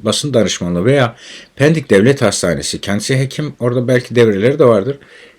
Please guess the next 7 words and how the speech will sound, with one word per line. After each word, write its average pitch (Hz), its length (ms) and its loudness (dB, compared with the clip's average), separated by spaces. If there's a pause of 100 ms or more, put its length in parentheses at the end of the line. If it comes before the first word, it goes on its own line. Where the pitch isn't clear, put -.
(140)
Hemen 190 300 4
Eğitim 131 300 4
Araştırma 139 340 2
Hastanesi 127 420 0
hemen 139 300 2
arayıp 98 380 -2
sorsa 123 500 -4